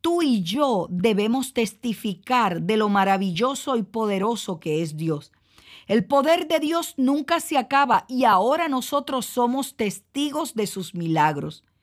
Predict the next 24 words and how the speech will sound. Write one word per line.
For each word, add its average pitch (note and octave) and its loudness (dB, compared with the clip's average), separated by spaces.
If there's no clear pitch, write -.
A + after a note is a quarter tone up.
Sería B3 0
maravilloso A3+ 0
que D#4+ -2
pudieses E4 -2
experimentar G#3+ 0
este G#3 -4
poder F#3 -2
hoy F#3 0
mismo D#3 -4
y A3+ -2
que A#3+ 0
sus C4 -4
milagros D#4+ 0
sean D4+ -2
manifestados B3 -2
en G#3+ 0
tu G3+ 0
hogar, F3 2
en F3 -8
tu G#3+ -4
familia, G3+ 0
que G3 -2
puedas C#4 0
vivirlo C#4+ 2